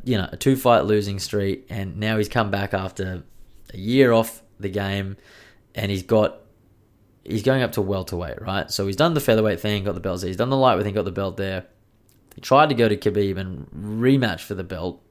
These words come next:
He lost, you know what I mean? And, and I think he lost quite convincingly, you know, like, it wasn't, I hate to say it, you know, I was rooting for Conor something fierce, but he, he did, you know, he really did lose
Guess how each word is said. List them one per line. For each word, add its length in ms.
He 140
lost, 380
you 80
know 60
what 80
I 20
mean? 180
And, 260
and 120
I 120
think 180
he 80
lost 320
quite 320
convincingly, 600
you 100
know, 180
like, 160
it 120
wasn't, 400
I 40
hate 140
to 60
say 320
it, 80
you 80
know, 80
I 60
was 100
rooting 480
for 80
Conor 260
something 280
fierce, 380
but 300
he, 220
he 180
did, 300
you 80
know, 100
he 120
really 300
did 200
lose 800